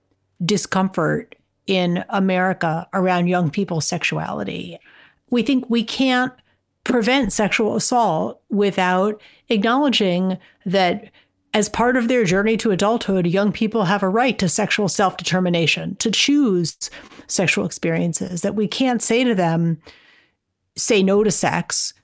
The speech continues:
or listen to other people when they say no, if we don't also open up the possibility that they can say yes to sex. And so it's about needling a little bit at the discomfort that adults have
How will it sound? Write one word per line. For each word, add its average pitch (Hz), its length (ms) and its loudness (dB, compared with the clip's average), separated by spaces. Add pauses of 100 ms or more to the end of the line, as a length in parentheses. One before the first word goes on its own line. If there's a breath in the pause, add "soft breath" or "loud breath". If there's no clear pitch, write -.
(220)
or 196 200 2
listen 214 320 0
to 196 160 -2
other 208 220 2
people 180 560 -2
when 180 180 0
they 180 140 2
say 175 240 0
no, 165 360 0
if 226 220 -4
we 233 80 2
don't 226 180 2
also 233 600 0 (320 loud breath)
open 220 240 0
up 226 140 -2
the 226 80 0
possibility 226 1080 0
that 214 160 0
they 233 100 2
can 254 180 2
say 247 200 2
yes 247 240 0
to 277 120 0
sex. - 640 -6
And 202 180 2
so 202 360 2 (400 loud breath)
it's 214 200 0
about 202 640 0 (200)
needling 220 640 2
a 180 100 -2
little 185 280 2
bit 170 500 -2
at 190 480 0
the 175 140 2
discomfort 226 520 2
that 202 160 -2
adults 196 420 0
have 165 360 -4